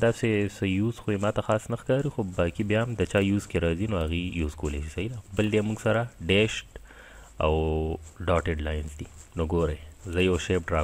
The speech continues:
کوم، ډرا، ډرا مې کو. صحیح ده؟ خو دلته د آپشن تاسو کتی شي. سمپل ما ډرا کو، نو هغه موږ سره داسې شیپ دی. که زه چېرته ډاټډ یا ډیشډ غواړم، نو هغه به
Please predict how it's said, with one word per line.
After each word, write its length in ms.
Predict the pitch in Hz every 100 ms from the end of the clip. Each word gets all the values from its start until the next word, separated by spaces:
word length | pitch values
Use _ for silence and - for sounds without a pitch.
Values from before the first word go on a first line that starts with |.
| -
کوم، 160 | 87 110 - - - - - - - - - - - - - -
ډرا، 160 | - 85 - - 110
ډرا 160 | 92 90
مې 120 | 101 -
کو. 60 | 104
صحیح 180 | 95 95 117
ده؟ 60 | 120 - - - - - -
خو 160 | - 95 73 - - - -
دلته 180 | 107 101
د 60 | 92 101
آپشن 220 | - 92
تاسو 160 | 95 92
کتی 220 | 85 - 80
شي. 100 | 78 -
سمپل 280 | 117 110 107
ما 60 | 107 104
ډرا 140 | 107 117
کو، 60 | 113
نو 60 | 87
هغه 120 | 90
موږ 100 | 98 -
سره 120 | 87 95
داسې 140 | 104
شیپ 160 | - 107
دی. 80 | 107 -
که 80 | 82
زه 60 | 104
چېرته 280 | - 101 92 85
ډاټډ 320 | 90 101 113 98
یا 60 | 92 87
ډیشډ 240 | 95 98 -
غواړم، 260 | 87 104 117 107 98
نو 80 |
هغه 120 | 87
به 40 | 95